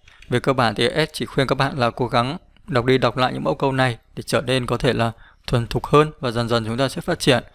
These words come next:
các bạn đừng quá lăn tăn về vấn đề ngữ pháp, nó sẽ, nó rất là tốt nhưng nó không cần thiết là bạn, các bạn phải quá đau đầu với nó, bởi vì làm như vậy sẽ áp lực cho bộ não của chúng ta và học hành sẽ không được tiến bộ. Trước mắt thì các bạn cứ học thuộc cho em mấy mẫu câu này nhá.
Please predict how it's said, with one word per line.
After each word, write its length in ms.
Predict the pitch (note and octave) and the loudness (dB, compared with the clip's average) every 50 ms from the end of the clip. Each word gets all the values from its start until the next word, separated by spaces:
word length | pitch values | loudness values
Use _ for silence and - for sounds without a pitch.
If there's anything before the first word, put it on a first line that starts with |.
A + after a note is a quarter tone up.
| - - - - - - - - | -20 -20 -20 -20 -20 -14 -8 -4
các 60 | - | 0
bạn 200 | C3 - - C#3 | 0 0 0 0
đừng 160 | B2 A2+ G#2+ | -2 -4 -4
quá 160 | - - B2 | -6 -6 -2
lăn 160 | B2 C#3 C#3+ B2+ | 0 0 0 2
tăn 180 | - C#3 C3+ | 0 0 0
về 100 | B2 A#2 | 0 0
vấn 120 | A2+ C3 B2 | 0 2 2
đề 120 | B2+ A#2 | 4 4
ngữ 100 | A#2+ A2+ | 2 0
pháp, 340 | - - F3+ F#3 F#3 - D#3+ | 2 2 2 2 2 2 0
nó 140 | A#2+ A2+ A2+ | 0 0 2
sẽ, 360 | - - - D3 C#3 C#3 C#3 - - - - - - - - - | 0 0 0 2 0 0 -2 -4 -12 -18 -18 -18 -16 -16 -6 -2
nó 80 | - B2 | 2 4
rất 120 | F3 F#3+ | 4 4
là 80 | F3+ D3+ - | 4 4 4
tốt 200 | F3+ F#3+ G3+ - | 4 4 4 2
nhưng 160 | D#3 D3 D3 | -2 -2 -2
nó 80 | C3 A#2+ | -2 -2
không 200 | - - E3 D3 | -2 -4 -4 -2
cần 140 | - C3 A#2 | -2 -2 -2
thiết 180 | - - G3 | -2 0 0
là 80 | - D#3 | 0 2
bạn, 240 | - - - - - | 2 0 -2 -2 -4
các 80 | - D#3+ | -4 -2
bạn 160 | D#3+ - D#3 | -2 -2 -2
phải 540 | - - C3+ A2+ - - - A2+ A2 A2+ A#2+ - _ _ _ - - | -2 -2 -2 -2 -2 -6 -8 -8 -8 -10 -12 -16 _ _ _ -12 -2
quá 140 | - B2+ B2+ | 0 2 2
đau 120 | C#3+ D3+ | 2 2
đầu 140 | D3 B2 A2+ | 0 0 0
với 120 | A2+ A#2 | 0 -2
nó, 300 | A2+ A2 A2 A#2+ C#3+ - - - | -2 0 0 0 0 -2 -4 -6
bởi 140 | F3+ B2 A2+ | -6 -6 -4
vì 140 | G#2 B2+ A#2 | -2 -2 0
làm 180 | A#2+ A#2 A#2 | 0 0 0
như 80 | C3 C3 | -2 0
vậy 140 | A#2+ C3 - | 0 -2 -2
sẽ 140 | - - - | 0 -2 0
áp 180 | - D#3+ D#3 E3 | 0 0 0 2
lực 200 | E3 C#3+ - - | 2 0 2 0
cho 100 | - C3 | -2 0
bộ 140 | B2+ A#2+ | 0 0
não 220 | A#2+ B2 C3+ - D3+ | 0 0 0 0 -2
của 60 | A#2+ | -2
chúng 180 | - C3+ A#2+ G2+ | -4 -6 -6 -2
ta 220 | - C3+ C3 C3 | 0 2 2 2
và 140 | B2 B2 A2+ | 0 -2 -2
học 200 | A#2 A#2 G#2+ - | 0 -2 0 0
hành 160 | B2 G#2+ G#2+ | -2 -2 -2
sẽ 100 | - D3 | -4 -6
không 160 | - - C#3 | -2 -2 -2
được 60 | A#2+ A2 | 0 0
tiến 140 | - A#2 A#2+ | 0 2 4
bộ. 200 | C#3 D3+ - - _ _ _ _ - - | 2 2 2 -2 _ _ _ _ -20 -8
Trước 120 | - - | -6 -4
mắt 140 | C#3+ D3 D#3 D3 | -2 -2 -2 -2
thì 80 | C#3+ - | -2 -2
các 100 | - C3 | 0 -2
bạn 140 | C3 C3 | -2 -2
cứ 60 | B2+ D3 | -2 -2
học 120 | C#3+ - | -4 -2
thuộc 180 | - - B2+ A2+ | 0 0 0 0
cho 100 | - C3 | 0 0
em 120 | C3 C3 - - | -2 -2 -4 -4
mấy 200 | - B2 A2 A#2 | -4 -2 -2 0
mẫu 160 | A#2+ C3 - | 0 0 2
câu 100 | D3 C#3+ | 2 2
này 120 | B2 A#2 B2 | 2 2 2
nhá. 160 | C#3 E3+ | 2 2